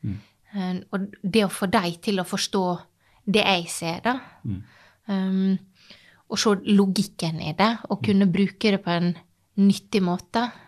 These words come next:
Speaker 1: Mm.
Speaker 2: Ehm.
Speaker 1: Jeg har fått prøve meg selv, ja, med min
Speaker 2: Ja.
Speaker 1: eldste datter som går i femte, som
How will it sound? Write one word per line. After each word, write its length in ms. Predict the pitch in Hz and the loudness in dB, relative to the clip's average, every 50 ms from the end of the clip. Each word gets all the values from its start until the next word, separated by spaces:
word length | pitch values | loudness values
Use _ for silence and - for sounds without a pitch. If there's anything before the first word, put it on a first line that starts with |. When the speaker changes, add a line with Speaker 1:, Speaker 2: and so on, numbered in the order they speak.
| - | -2
Speaker 1:
Mm. 320 | 120 123 123 117 - - - - - - - - - - - - _ _ _ _ _ _ _ _ - | 0 0 0 0 -2 -6 -10 -14 -18 -20 -20 -20 -20 -20 -20 -20 _ _ _ _ _ _ _ _ -10
Speaker 2:
Ehm. 560 | 202 202 196 202 202 202 202 202 202 202 202 - - | -8 -6 -6 -4 -4 -4 -4 -6 -6 -8 -10 -8 -4
Speaker 1:
Jeg 60 | - 147 | -2 -2
har 60 | 160 | -2
fått 180 | 156 - 160 - | -2 -4 -4 0
prøve 200 | - 175 143 117 110 | 2 2 2 2 2
meg 100 | 110 113 | 0 0
selv, 260 | - - - - 190 | 0 -2 -2 -2 -2
ja, 80 | 180 156 | -2 -2
med 180 | 151 143 135 | -2 0 0
min 200 | 135 135 127 127 123 | 2 2 2 2 2
Speaker 2:
Ja. 60 | - | 2
Speaker 1:
eldste 260 | 139 120 120 - - 113 | 0 -2 -2 -2 -2 0
datter 320 | 113 113 107 - - 104 | 0 -2 -2 -4 -6 -6
som 140 | 98 104 101 | -4 -2 -2
går 100 | 101 104 | -2 -2
i 40 | 104 | -2
femte, 400 | - - 123 104 101 - - 101 | -2 -2 -2 -2 -2 -4 -6 -6
som 140 | 104 - | -6 -6